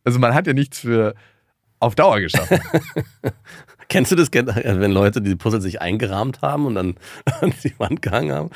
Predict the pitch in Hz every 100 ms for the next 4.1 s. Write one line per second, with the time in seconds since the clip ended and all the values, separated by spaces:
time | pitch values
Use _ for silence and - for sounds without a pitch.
0 | - - - 640 - 170 165 254 117 -
1 | 120 120 123 90 - - - - - -
2 | - 165 - 170 - 117 147 107 147 -
3 | 87 - 98 151 202 - 101 92 92 107
4 | -